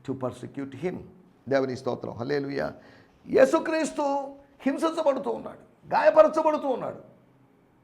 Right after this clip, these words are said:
ఆయన గాయాలలో, తోమా యొక్క అవిశ్వాసము ఆయన గాయాలను రేపడానికి సిద్ధంగా ఉంది. మన విశ్వాసము యేసు యొక్క గాయాలను బాగు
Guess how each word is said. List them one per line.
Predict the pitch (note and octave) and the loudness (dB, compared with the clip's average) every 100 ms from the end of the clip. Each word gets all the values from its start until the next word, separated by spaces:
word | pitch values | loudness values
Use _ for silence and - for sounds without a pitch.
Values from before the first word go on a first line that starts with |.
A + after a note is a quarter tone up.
| _ _ _ _ _ _ _ _ _ _ _ - | _ _ _ _ _ _ _ _ _ _ _ 0
ఆయన | F3 B3 | 4 6
గాయాలలో, | B3+ F3 F#3+ A3 C4 C4+ C4+ C4+ G3 D3 | 4 2 2 4 6 8 8 6 6 4
తోమా | F3+ A3+ C4 C4 | 6 6 6 6
యొక్క | C4 C4 B3 | 6 6 4
అవిశ్వాసము | A3+ B3+ - B3 B3+ B3 A#3+ C4+ | 2 2 -4 -2 -2 -2 -2 0
ఆయన | C#4 B3 A#3 | 0 -2 -4
గాయాలను | F#3 G3+ A3 A3+ A#3 A3+ G#3+ | -4 -4 -2 -2 0 0 0
రేపడానికి | G3+ G3 F#3+ F#3+ G3 | -2 -2 -4 -8 -10
సిద్ధంగా | D3+ - D#3 C#3+ | -12 -12 -12 -8
ఉంది. | B2+ - - _ _ _ _ _ _ _ _ _ _ _ _ _ - | -10 -10 -20 _ _ _ _ _ _ _ _ _ _ _ _ _ -4
మన | E3 G#3+ | 0 2
విశ్వాసము | G#3 A3 D#4 D#4 D4 C#4+ | 0 4 6 6 4 4
యేసు | B3+ C#4 C#4 | 8 8 6
యొక్క | C4+ C4 A#3+ | 4 4 0
గాయాలను | F#3+ G#3 A3 A#3 B3+ | 0 2 6 4 4
బాగు | A3 F#3+ F3+ | 2 2 0